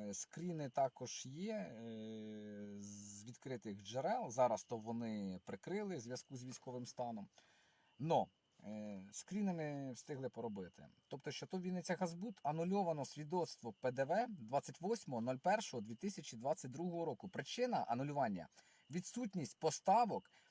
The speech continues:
та надання декларацій. А яким тоді ви чином до квітня місяця здійснювали господарську діяльність? <laughs> Цікаво, да? Тобто не сплачували податки, подавали людей до суду,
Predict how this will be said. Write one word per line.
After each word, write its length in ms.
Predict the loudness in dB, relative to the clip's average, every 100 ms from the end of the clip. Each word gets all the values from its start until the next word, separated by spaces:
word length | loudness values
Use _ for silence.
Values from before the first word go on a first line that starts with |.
| _
та 160 | 10 10
надання 540 | 8 4 4 4 4
декларацій. 800 | 4 0 6 6 8 4 2 -10 -8
А 120 | -2
яким 260 | 0 2 0
тоді 220 | 0 0
ви 100 | 0
чином 340 | 0 0 0
до 100 | 0
квітня 300 | -2 -6 -4
місяця 840 | -2 0 -2 -4 2 6 6 6 2
здійснювали 480 | 0 -6 -4 -2 0
господарську 520 | -2 -2 -4 -4 -6
діяльність? 480 | -4 -4 -4 -10 -20 _ _ _ _ -8
<laughs> 280 | -4 -4 -6 _ _ _ _
Цікаво, 500 | -14 -4 0 0 0
да? 260 | 0 2 0 -6 _ _ _
Тобто 240 | -8 -2
не 120 | -2 2
сплачували 540 | 6 6 4 0 0
податки, 600 | 0 4 6 4 0 -14 -16 _ -20 -20 -20 _ -20 -20 -4
подавали 360 | 6 10 10
людей 260 | 8 6 4
до 140 | 4
суду, 480 | -2 -2 -2 -2 -4